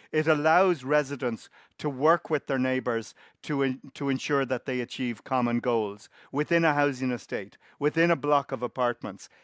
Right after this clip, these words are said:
Everybody working together can deliver much more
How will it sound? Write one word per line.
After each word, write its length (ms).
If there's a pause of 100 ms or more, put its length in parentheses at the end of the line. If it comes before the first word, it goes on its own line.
(120)
Everybody 640
working 560
together 480 (240)
can 160
deliver 380
much 280
more 300